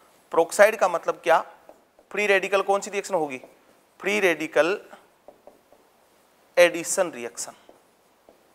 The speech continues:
Free radical addition reaction। peroxide की presence में एचबीआर का addition फ्री radical addition होता है, और अगर peroxide की absence हो, peroxide नहीं दिया हुआ हो, तो एचबीआर का alkene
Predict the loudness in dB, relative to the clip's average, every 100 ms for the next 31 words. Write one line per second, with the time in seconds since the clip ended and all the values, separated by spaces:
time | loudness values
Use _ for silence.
0 | _ -20 _ _ _ -2 0 0 -2 -2
1 | -2 -2 -12 -20 _ _ _ _ _ -2
2 | -2 -2 0 -2 -4 -20 -14 -12 -12 -14
3 | _ _ _ _ _ _ 0 2 4 4
4 | 4 0 -4 -4 -4 -4 -4 -2 -2 -2
5 | -2 0 0 0 -4 -4 -8 -8 -10 -10
6 | -8 -6 -4 -2 -2 -4 -6 -4 -4 0
7 | 2 0 -4 -12 -10 0 2 2 -2 -6
8 | -4 2 2 0 -6 -14 -8 -2 -2 -2
9 | -2 -2 -4 -6 -6 -6 -6 -4 -6 -6
10 | -8 -6 -4 0 0 2 0 -4 -6 -12
11 | -20 0 2 2 -4 -6 -8 2 2 2
12 | 0 0 0 -4 -6 -6 -10